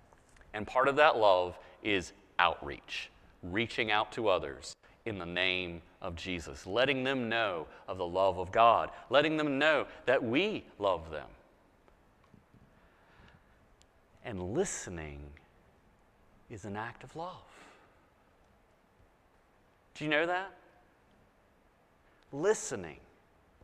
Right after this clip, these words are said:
is an act of love. Uh, think about what Romans thirteen ten says. "Love does no wrong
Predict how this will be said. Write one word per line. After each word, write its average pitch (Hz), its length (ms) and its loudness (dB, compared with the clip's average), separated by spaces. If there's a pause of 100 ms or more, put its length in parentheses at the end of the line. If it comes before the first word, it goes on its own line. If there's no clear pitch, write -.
(960)
is 127 120 -12
an 127 120 -6
act 131 300 -4
of 120 100 -14
love. 165 200 -4 (1900)
Uh, 135 120 0
think 254 220 6
about 185 200 8
what 151 220 6
Romans 143 420 4
thirteen 139 600 0
ten 123 380 -2
says. 87 540 0 (260)
"Love 233 560 8
does 202 340 8
no 180 240 6
wrong 131 800 4